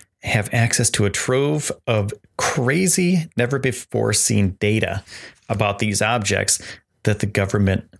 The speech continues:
has kept secret for a long time. And they're declassifying these things to make it more easy to fly up there, right? So, um, they said, uh, Scott Brodeur said, "This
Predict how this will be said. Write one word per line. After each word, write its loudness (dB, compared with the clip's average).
has 0
kept 0
secret 0
for 0
a 2
long 0
time. 0
And 0
they're 0
declassifying 0
these 0
things 0
to -2
make 0
it -2
more 0
easy 2
to 0
fly 0
up -4
there, -2
right? -2
So, 0
um, 2
they 0
said, 2
uh, 2
Scott 0
Brodeur 0
said, 0
"This 2